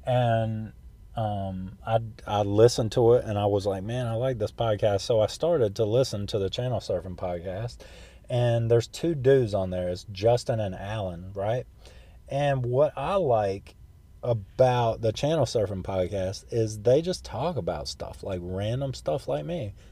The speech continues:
Like, they think about stuff and they talk about stuff. And I like that because they just do what they want. They're not like, "We're sticking to this one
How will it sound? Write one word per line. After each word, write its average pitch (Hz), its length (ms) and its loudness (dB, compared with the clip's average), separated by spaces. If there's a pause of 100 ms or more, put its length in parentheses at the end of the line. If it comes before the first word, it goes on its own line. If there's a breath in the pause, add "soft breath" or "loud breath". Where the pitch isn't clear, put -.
(160 soft breath)
Like, 98 160 2
they 104 120 2
think 165 320 0
about 123 280 4
stuff 120 320 0
and 101 160 -6
they 101 100 -4
talk 90 240 0
about 80 260 -6
stuff. - 300 -14 (480 loud breath)
And 123 720 -2 (360)
I 156 200 -4
like 127 420 0
that 104 340 -2
because 123 400 -4
they 123 140 0
just 127 380 -6
do 120 200 0
what 107 340 -2
they 92 100 -2
want. 98 420 -2
They're 110 120 2
not 127 280 0
like, 110 240 0
"We're 113 260 0
sticking 120 520 -2
to - 100 -14
this 98 200 -6
one 107 380 -4